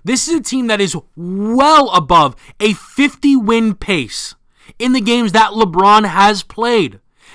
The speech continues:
They are the second best team in the Western Conference when LeBron is on the court. And that will shine through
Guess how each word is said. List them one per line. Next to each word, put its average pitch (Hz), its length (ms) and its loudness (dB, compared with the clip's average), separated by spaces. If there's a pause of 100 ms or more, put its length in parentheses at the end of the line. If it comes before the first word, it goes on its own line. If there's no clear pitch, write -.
They 254 300 2
are 240 400 4
the 220 180 -2
second 269 600 -2
best 240 340 -2
team 233 360 -6 (340)
in 262 280 -2
the 254 120 0
Western 220 540 0
Conference 208 500 -2 (240)
when 208 300 0
LeBron 196 720 2
is 185 280 0
on 202 380 2
the 196 80 2
court. 185 480 -2 (960)
And 208 300 0
that 220 300 2
will 220 180 -2
shine 226 640 0
through 208 580 0